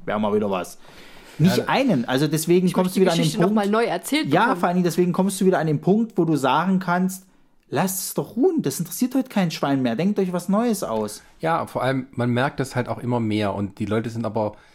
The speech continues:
Speaker 2: mit ihrer Franchise, ähm, ähm, ähm, Sucht, also die, die Hersteller, Produzenten, so gefangen, dass sie eher willens sind, einen Flop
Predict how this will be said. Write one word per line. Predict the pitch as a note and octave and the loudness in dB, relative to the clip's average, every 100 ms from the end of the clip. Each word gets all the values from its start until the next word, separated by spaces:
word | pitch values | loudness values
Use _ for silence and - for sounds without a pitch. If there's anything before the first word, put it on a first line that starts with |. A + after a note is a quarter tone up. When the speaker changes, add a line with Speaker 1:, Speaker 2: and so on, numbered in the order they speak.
| _ _ | _ _
Speaker 2:
mit | B2 A#2 | -4 0
ihrer | A#2+ A2 | 0 0
Franchise, | - A2+ C3+ - C3 B2+ - _ _ _ - | -2 -2 -2 -2 -2 -2 -6 _ _ _ -6
ähm, | A2 A2 A2 A2 G#2 G#2+ G#2+ | -4 -2 -2 -2 -2 -4 -4
ähm, | G#2+ G#2+ G#2 A2 | -4 -2 -2 -4
ähm, | G#2+ G#2+ G#2 G2+ | -2 -2 -2 -2
Sucht, | G#2 C3+ - - - _ _ - | -2 -2 -4 -14 -20 _ _ -14
also | E2+ | -10
die, | E2 E2+ - | -8 -8 -6
die | E2 | -2
Hersteller, | F2+ G#2+ G2+ F2 | -2 -2 -4 -6
Produzenten, | - E2 - G2+ G#2 G2+ F2+ - _ _ _ _ | -6 -8 -6 -6 -4 -6 -10 -14 _ _ _ _
so | - G#2+ A#2 D#3+ | -14 -4 -2 0
gefangen, | C3+ - A#2+ C3 C3 D3+ B2 | -4 -2 -2 0 0 0 -2
dass | A2 - | -4 -2
sie | A#2 A2+ - _ _ _ _ _ _ _ - G#2 - _ - | -2 -2 -6 _ _ _ _ _ _ _ -18 -16 -16 _ -4
eher | C#3 C3 G2 | -2 0 2
willens | C#3+ F#3+ F3+ - | 4 4 2 0
sind, | C3 D3+ - - | -2 -2 -6 -8
einen | A#2+ G#2+ | -4 -4
Flop | - - D#3 F#3 | -6 0 0 0